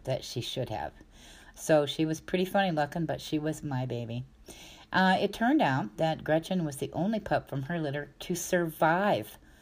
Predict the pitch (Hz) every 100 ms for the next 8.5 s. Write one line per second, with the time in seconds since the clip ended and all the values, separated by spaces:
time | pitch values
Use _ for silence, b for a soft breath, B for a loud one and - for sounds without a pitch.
0 | B B B B - 170 175 - - 185
1 | 151 147 139 - - - 135 - 151 120
2 | 113 - - - B B B - 233 190
3 | 196 220 175 180 226 202 135 131 120 127
4 | 147 135 143 139 120 117 139 131 156 -
5 | B B B 160 - 214 160 151 156 175
6 | 147 156 175 156 139 135 143 131 127 135
7 | 143 156 160 - B B B - - 196
8 | 175 170 180 190